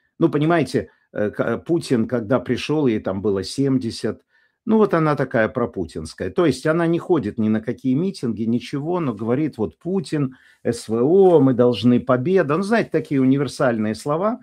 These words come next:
Вот. Но фильмы ее, э, фильмы ее смотрят, э, ну и дай ей бог. Вот, понимаете, ей девяносто лет, э, и так далее. Как женщина она приятная, ну, а ее позиция, знаете,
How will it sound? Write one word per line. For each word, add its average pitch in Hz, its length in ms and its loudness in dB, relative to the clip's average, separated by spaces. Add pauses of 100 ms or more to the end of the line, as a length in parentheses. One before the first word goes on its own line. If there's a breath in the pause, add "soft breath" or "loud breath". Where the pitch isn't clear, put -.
(480 soft breath)
Вот. 131 440 2 (500 loud breath)
Но 156 440 4 (120)
фильмы 220 420 -2
ее, 160 560 2 (540)
э, 113 640 0
фильмы 185 380 -4
ее 120 440 0
смотрят, 185 840 -6
э, 117 280 0
ну 196 180 0
и 175 100 0
дай 143 280 0
ей 123 120 0
бог. 90 520 -12
Вот, 98 320 -14
понимаете, 82 600 -12 (420 soft breath)
ей 131 220 2
девяносто 110 640 -4
лет, 226 420 -2
э, 107 680 -2
и 123 140 -6
так 110 200 -8
далее. 90 200 -8
Как 165 220 -4
женщина 156 640 -2
она 120 180 -2
приятная, 160 720 -2
ну, 160 180 -2
а 151 80 -2
ее 143 220 -2
позиция, 135 540 -6
знаете, 127 500 -6